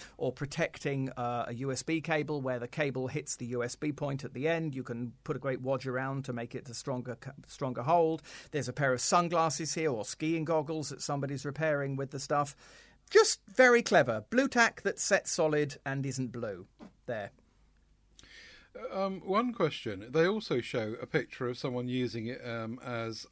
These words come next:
Speaker 2: hooks for kitchen equipment. So this stuff must also, if you stick it onto what they're showing, a, a shiny stainless steel surface, it also sticks to that.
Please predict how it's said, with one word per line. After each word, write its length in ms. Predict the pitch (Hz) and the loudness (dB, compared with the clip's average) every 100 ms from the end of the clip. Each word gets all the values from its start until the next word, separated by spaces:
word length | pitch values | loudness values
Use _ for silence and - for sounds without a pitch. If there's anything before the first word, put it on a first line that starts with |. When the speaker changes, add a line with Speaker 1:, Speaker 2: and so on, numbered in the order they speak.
| - - | -8 0
Speaker 2:
hooks 400 | 156 - - - | 0 0 -10 -10
for 120 | 123 | -8
kitchen 400 | - 185 - 101 | -4 -6 -6 -12
equipment. 560 | 92 110 95 98 82 - _ - - - - | -8 -8 -8 -12 -14 -18 _ -20 -20 -20 -14
So 380 | - 170 165 160 - - | 2 4 6 2 -4 -8
this 200 | 175 226 | -2 -2
stuff 280 | - - 175 - | -2 -4 -4 -2
must 320 | 151 147 - | -4 -4 -6
also, 400 | 185 185 165 - | -2 -2 -2 -6
if 340 | 95 120 143 196 | -6 -6 -8 -8
you 240 | 208 190 | -6 -6
stick 400 | - - 180 156 | -6 -4 -4 -4
it 80 | 143 | -6
onto 600 | 139 143 139 - 131 127 127 - - | -6 -6 -6 -2 -2 -2 -4 -10 -6
what 120 | 120 | -2
they're 180 | 143 160 | 2 2
showing, 380 | 156 123 110 107 | 2 -4 -4 -6
a, 280 | - 117 117 | -8 -6 -4
a 100 | 131 | -4
shiny 640 | - - 170 156 151 127 123 | -6 -4 -4 -2 -2 -4 -6
stainless 520 | - 156 139 127 123 | -6 -4 -4 -4 -6
steel 380 | - 139 123 117 | -6 -4 -4 -4
surface, 680 | - 151 127 - - - - - - - | -2 -2 -2 -10 -16 -16 -18 -18 -10 4
it 140 | 185 | 6
also 460 | 202 214 170 165 139 | 6 0 0 0 0
sticks 520 | - - 160 - - | -2 -2 -4 -6 -6
to 100 | 156 | -2
that. 340 | 185 170 160 | -2 -2 -6